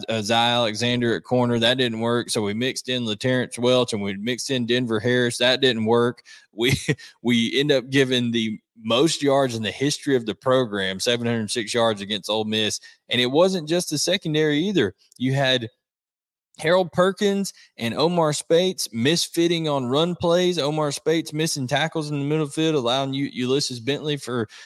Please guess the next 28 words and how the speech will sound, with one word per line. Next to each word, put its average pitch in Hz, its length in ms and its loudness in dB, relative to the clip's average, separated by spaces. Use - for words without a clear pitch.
to, 117 420 2
uh, 113 300 0
for 120 140 -2
Ole 123 160 0
Miss 135 260 0
to, 117 220 0
to 120 160 -4
run 131 380 0
through, 143 420 2
uh, 107 320 0
and, 107 280 -2
and 107 200 -4
gash 117 360 0
you 135 100 -4
for 135 160 -6
things, 131 360 -2
and 110 100 -2
also 117 300 -2
Quinshon 120 580 -2
Judkins 123 500 -2
for 110 360 -2
Ole 110 160 -2
Miss 110 280 -4
as 101 140 -8
well. 135 400 0
And 123 360 0
Whit-, 135 240 0
uh, 107 340 0